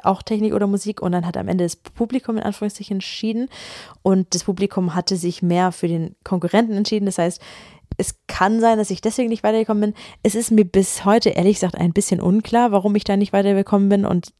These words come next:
haben dann auch am, im Nachhinein haben es auch viele Leute irgendwie nochmal hinterfragt, wieso das so war und es nicht so ganz klar war mit den Regeln. Und ich glaub, mein, mein Kommentar dazu mit etwas Abstand ist hauptsächlich, dass einfach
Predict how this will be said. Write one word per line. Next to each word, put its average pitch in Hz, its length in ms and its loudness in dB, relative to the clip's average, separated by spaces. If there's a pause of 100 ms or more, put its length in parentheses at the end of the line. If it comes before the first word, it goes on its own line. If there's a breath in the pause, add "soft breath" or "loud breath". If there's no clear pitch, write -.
haben 175 280 -2 (120)
dann 170 160 0
auch 170 120 0
am, 180 260 0 (800)
im 185 100 2
Nachhinein 190 380 4
haben 180 100 2
es 180 80 -4
auch 170 120 -6
viele 190 180 2
Leute 170 240 0
irgendwie 170 180 0
nochmal 160 200 0
hinterfragt, 220 640 0
wieso 202 120 0
das 196 160 0
so 190 100 2
war 247 280 4
und 202 100 2
es 185 100 -4
nicht 185 120 0
so 185 80 -2
ganz 175 180 -4
klar 214 160 -2
war 208 80 2
mit 180 140 -2
den 180 100 -4
Regeln. 214 300 4 (760 loud breath)
Und 190 260 2 (140)
ich 220 120 -2
glaub, 190 160 4
mein, 185 540 2 (300)
mein 202 300 4
Kommentar 208 460 2
dazu 185 580 0
mit 196 160 2
etwas - 300 -4
Abstand 196 540 0
ist - 140 -6
hauptsächlich, 180 460 -2
dass - 180 -4
einfach - 320 -2